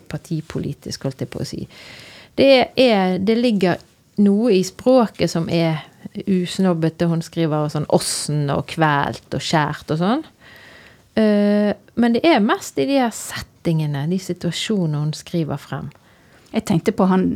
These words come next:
Speaker 2: Tiller når du sa at han skrev, eh,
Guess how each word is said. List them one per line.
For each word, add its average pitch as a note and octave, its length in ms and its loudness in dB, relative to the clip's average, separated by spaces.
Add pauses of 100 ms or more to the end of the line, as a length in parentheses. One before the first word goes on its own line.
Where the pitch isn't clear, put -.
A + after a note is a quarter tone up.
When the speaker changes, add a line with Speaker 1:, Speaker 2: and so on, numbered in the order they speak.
Speaker 2:
Tiller D#3+ 580 -2
når D3 160 0
du D3+ 80 -2
sa D3 260 0 (440)
at - 220 -6
han D#3+ 180 2
skrev, D3+ 380 -2
eh, C#3+ 680 -4